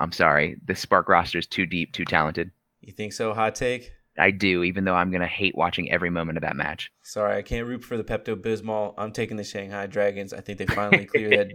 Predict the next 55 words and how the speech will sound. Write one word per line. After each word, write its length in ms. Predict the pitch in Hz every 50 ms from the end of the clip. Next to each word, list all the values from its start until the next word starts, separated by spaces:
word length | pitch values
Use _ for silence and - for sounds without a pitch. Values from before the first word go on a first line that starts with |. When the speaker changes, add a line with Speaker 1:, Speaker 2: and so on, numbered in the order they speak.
| -
Speaker 1:
<laughs> 120 | _ _ -
Speaker 2:
that 200 | 107 107 101 -
clear 200 | - 113 113 110
that 160 | 107 101 98
demon 260 | 98 107 104 101 101
out, 160 | 104 107 107 90
and 100 | - 101
they 60 | 101
get 160 | 98 101 98
that 140 | 104 101 -
first 280 | - - 98 92 -
win. 240 | 95 98 95 95 95 _ _ _ _ _ _ _
Speaker 1:
They 100 | - 147
just 320 | 160 156 147 165 170 180 -
had 160 | 185 190 185
to 120 | 175 175 190
sign 320 | - 170 160 165 170 165
Gamzu, 480 | 139 107 107 123 139 156 143 127 113 104
man. 300 | 101 98 101 110 113 110
Like, 160 | 104 104 101
I 180 | - 104 123 131
wanted 300 | 131 117 117 123 139 151
to 60 | 147
pick 260 | 131 131 131 131 -
them, 260 | _ 123 110 104 104 101
but 140 | 98 101
then 320 | - 107 107 107 104 104 98
you 100 | 107 117
have 160 | 123 120 113
to 60 | -
incorporate 500 | 113 110 107 - 120 117 - 117 117 113
a 80 | 110 98
brand 380 | 90 92 92 95 98 107 110
new 120 | 113 110 107
tank 300 | - - 110 107 110 _
player 220 | - 113 113 117
into 160 | 113 113 113
the 80 | 110 107
lineup. 420 | 98 92 92 98 107 113 120 117 117 -
Although 520 | - 85 101 104 107 107 101 101 110 113 110
he's 180 | 110 120 107
got 160 | 113 107 110 113
experience, 600 | 104 - - - - 104 113 120 120 - - -
he 120 | - 107
doesn't 220 | 95 104 107 110
have 160 | 110 113 120 113
experience 440 | 92 - - - 123 120 117 -
playing 300 | - _ 120 117 120 120
with 120 | 117 117 113
the 100 | 113 107
other 240 | 107 110 117 117 113
people 460 | - - - 127 117 - 123 117 113 85
on 120 | 113 120
his 120 | 123 120 -
roster. 460 | 110 113 151 165 - - 95 95 92